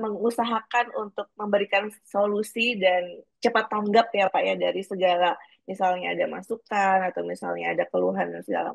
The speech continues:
macam. Dan mungkin untuk, eh, Pak Wildan, misalnya untuk targetnya sendiri bisa di, apa, dibikin persona gitu ya, misalnya mau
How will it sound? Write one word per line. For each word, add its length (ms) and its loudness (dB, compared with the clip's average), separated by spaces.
macam. 300 -8
Dan 160 6
mungkin 360 2
untuk, 720 4
eh, 200 2
Pak 180 0
Wildan, 460 0
misalnya 760 0
untuk 300 -2
targetnya 520 2
sendiri 240 0
bisa 480 2
di, 60 -2
apa, 260 -2
dibikin 420 0
persona 440 0
gitu 220 -4
ya, 40 0
misalnya 380 -2
mau 160 2